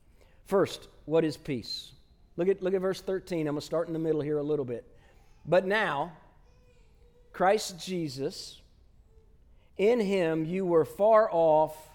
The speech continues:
you've now been brought near by the blood of Christ." Verse fourteen, "He himself is our peace,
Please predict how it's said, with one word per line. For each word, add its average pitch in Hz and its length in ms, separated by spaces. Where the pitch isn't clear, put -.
you've 151 180
now 180 260
been 180 240
brought 185 480
near 160 680
by 160 220
the 165 80
blood 165 320
of 160 140
Christ." 147 500
Verse 156 220
fourteen, 190 680
"He 208 320
himself 185 880
is 180 260
our 175 300
peace, - 760